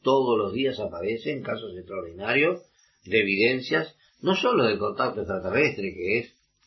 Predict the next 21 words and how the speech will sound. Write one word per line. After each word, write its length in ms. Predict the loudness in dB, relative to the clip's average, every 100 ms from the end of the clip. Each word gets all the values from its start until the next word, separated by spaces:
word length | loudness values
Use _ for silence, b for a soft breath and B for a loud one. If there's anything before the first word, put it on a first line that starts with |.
| _
digamos, 520 | -8 -4 -2 -4 -8 _ _ _ _ _ _ _
un 240 | -12 -8 -2
llamado 340 | 0 2 2
a 60 | 2
atención, 600 | -2 -6 -4 -2 -2 -8 b b -14
sino 300 | -6 0 2
de 100 | 2
cosas 300 | 0 0 -2
superiores 680 | -2 -2 2 2 2 0
a 140 | -2 -2
esas, 340 | -4 -6 -12 b b b
que 80 | -18
están 220 | -10 -6
ocurriendo 480 | -4 -2 -2 -2 -4
en 80 | -8
todas 180 | -8 -6
partes 180 | -6 -4
del 60 | -6
mundo 240 | -6 -6
también, 440 | -2 -2 -2 -6 -10 _ _ _ _ _ _
evidenciando 960 | 2 4 6 4 4 2 4 2 2